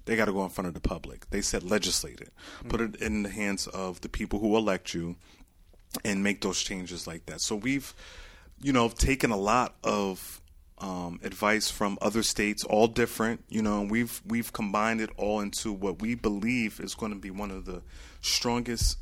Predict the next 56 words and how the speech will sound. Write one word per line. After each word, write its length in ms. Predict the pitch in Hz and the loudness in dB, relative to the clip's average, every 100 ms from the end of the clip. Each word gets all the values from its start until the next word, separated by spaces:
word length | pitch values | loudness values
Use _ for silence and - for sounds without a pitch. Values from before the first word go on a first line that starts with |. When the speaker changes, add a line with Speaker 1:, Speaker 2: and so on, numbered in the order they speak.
| - | -6
Speaker 1:
<clears throat> 60 | |
marijuana 760 | - - 101 110 101 104 117 104 | -6 -2 2 4 4 2 2 2
bills 460 | 95 90 87 - - | 2 0 -2 -4 -6
Speaker 2:
Mm-hmm. 160 | 120 120 | -4 2
Speaker 1:
and 380 | 127 127 113 - | 4 4 0 -4
also 480 | 107 101 - 98 92 | -4 -2 0 -2 -2
expungement 720 | 101 - - 101 98 95 87 | -4 -4 -4 -4 -4 -6 -2
bills 380 | 98 95 90 - - - - - - - | -2 -2 -6 -10 -14 -16 -18 -20 -10 -2
in 80 | 120 | 0
the 60 | |
state 240 | - 110 98 | 2 0 0
of 60 | |
New, 140 | 95 87 - | -4 -6 -6
in, 180 | 117 110 | -2 0
in, 220 | 110 104 - | 0 -2 -2
in 140 | 104 | -2
the, 180 | 101 87 - | 0 -2 -2
in 60 | 104 | -4
the 40 | |
country. 440 | - 95 - 82 78 | -2 -2 -4 -8 -12
Speaker 2:
Right. 80 | 95 - - | -20 -18 -6
Speaker 1:
New 160 | 98 | -4
Jersey's 380 | 98 107 101 98 | 4 4 4 0
gonna 160 | 104 95 | 0 -2
be 100 | 90 | -2
leading 300 | 90 87 87 | -4 -4 -2
the 60 | 90 | 0
way. 160 | 92 | 0
And 100 | 101 | 0
I 40 | 120 | 0
think 240 | 160 160 | -2 0
New 80 | 175 | 0
York, 360 | 147 160 160 - - - - | 4 6 4 2 -14 -16 -2
while 180 | 117 123 | 4 4
they 120 | 131 | 4
wanna 340 | 110 113 131 127 | 4 4 4 2
press 260 | - 135 | 2 0
the 100 | - | 0
button 280 | 113 123 101 | 4 4 4
on 140 | 120 113 | 2 2
gas 400 | 113 117 120 98 | 2 4 2 0
with 180 | 101 110 | -2 -2
the 60 | |
green 300 | 101 113 113 | 0 0 2
light, 260 | 110 113 120 - | 2 0 4 6
<clears throat> 680 | - 113 - - - - - | 6 2 -6 -14 -18 -20 0
I 120 | 131 151 | 2 2
think 260 | 165 160 | 2 2
they're 180 | 147 156 | 4 4
looking 300 | 123 98 101 | 2 0 -2
at 100 | 90 | -2
us. 160 | 90 107 | -2 -2
I'm 100 | 101 | -2
speaking 380 | - 113 113 | 0 0 0
next 240 | 104 101 - | 0 -2 -2
month, 380 | 101 104 - | -2 -2 -6